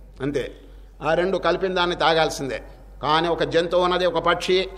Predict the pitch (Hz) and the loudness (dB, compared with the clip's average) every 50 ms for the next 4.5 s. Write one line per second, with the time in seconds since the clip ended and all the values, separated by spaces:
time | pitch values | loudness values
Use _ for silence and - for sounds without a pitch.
0 | - - - - - - 151 180 185 170 185 175 - 196 180 180 180 180 196 190 | -16 -18 -20 -20 -8 -2 0 0 2 2 0 0 0 -2 -2 -2 -2 0 2 4
1 | 190 190 185 180 180 - 185 190 185 180 - 180 165 - - 180 196 185 - 185 | 4 4 4 2 0 0 -2 0 0 0 0 -2 -2 -2 -2 -2 -2 0 2 2
2 | 185 185 180 175 175 185 180 175 175 185 185 185 180 185 185 190 190 214 214 - | 4 4 2 2 2 2 2 2 0 0 0 0 4 4 4 4 2 0 -4 -6
3 | - - - - - - - 175 190 185 185 180 190 220 220 226 214 220 208 214 | -8 -14 -18 -20 -20 -8 -2 -2 -2 2 4 6 6 6 6 4 2 2 2 2
4 | 202 180 175 190 196 - - - 214 196 | 0 0 -2 -2 -2 -4 0 2 2 2